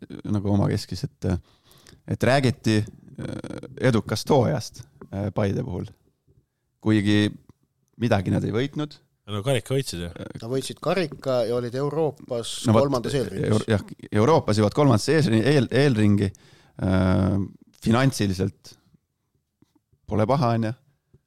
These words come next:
Speaker 1: Aga nagu see, mille pärast me seda sporti teeme, nende karikate, äh, medalite ja, ja
Speaker 3: Pronksi nad võitsid ju.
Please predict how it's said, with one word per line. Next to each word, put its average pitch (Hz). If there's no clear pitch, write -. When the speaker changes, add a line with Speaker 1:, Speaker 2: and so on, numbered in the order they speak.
Speaker 1:
Aga 98
nagu 98
see, 101
mille 104
pärast 107
me 107
seda 104
sporti 113
teeme, 143
nende 101
karikate, 113
äh, -
medalite 110
ja, 104
ja 101
Speaker 3:
Pronksi 165
nad 151
võitsid -
ju. 95